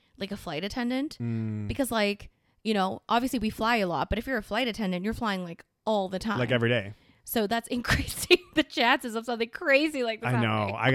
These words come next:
Speaker 2: I, I, wonder, I bet you some flight attendants have some good
Speaker 1: Oh, well,
Speaker 2: stories.
Speaker 1: m-, well, my friend's a flight attendant.
Speaker 2: Right.
Speaker 1: And she's told me some pretty, pretty good stories. I
Speaker 2: Yeah.
Speaker 1: can't remember them, but
Speaker 2: Yeah.
Speaker 1: um, but yeah, there you go.
Speaker 2: God
Speaker 1: God, we didn't even
Speaker 2: dang.
Speaker 1: get to any sto-, I mean, I mean, we got, I guess we got to that story.
Speaker 2: No, God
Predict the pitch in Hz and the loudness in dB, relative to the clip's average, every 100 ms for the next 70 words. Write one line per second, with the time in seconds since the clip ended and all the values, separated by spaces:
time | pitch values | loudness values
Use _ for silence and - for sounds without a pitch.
0 | 131 143 147 160 147 160 233 220 147 127 | 6 8 8 8 6 4 4 2 2 2
1 | 127 139 131 107 107 98 107 101 - 233 | 4 4 2 0 -2 0 0 -2 2 4
2 | 262 247 226 202 233 262 262 277 285 381 | 6 4 0 -2 0 2 2 2 0 0
3 | 339 254 202 190 226 180 110 113 117 117 | -2 0 0 -2 -6 -4 -2 0 0 -2
4 | 110 - - - 208 - 262 - 247 254 | -4 -8 -14 -6 -4 -4 -4 -2 0 0
5 | 247 214 208 240 214 208 - 247 220 202 | 0 -2 -2 0 0 0 -2 -2 -2 -4
6 | - 208 190 78 226 220 214 254 202 190 | -4 -4 -4 -6 -8 -6 -2 -2 -2 -4
7 | 175 139 175 170 104 - 123 104 95 - | -6 -6 -6 -8 -8 -10 -8 -8 -8 -14
8 | _ 202 185 175 170 170 180 - _ _ | _ -4 -2 -4 -8 -14 -18 -20 _ _
9 | - - 262 285 240 240 254 269 - - | -10 -4 -2 -2 -4 -4 -2 -4 -8 -18
10 | - - - 254 254 311 330 285 269 277 | -16 -18 0 4 4 4 4 4 4 4
11 | 240 - - 311 - 220 214 208 226 247 | 2 2 4 4 4 2 2 -2 -4 -4
12 | 226 233 226 220 254 277 247 220 214 - | 0 -2 0 -2 -2 0 -2 -2 -4 -4
13 | - 190 92 - 104 - - | -6 -4 -4 -4 -8 -12 -14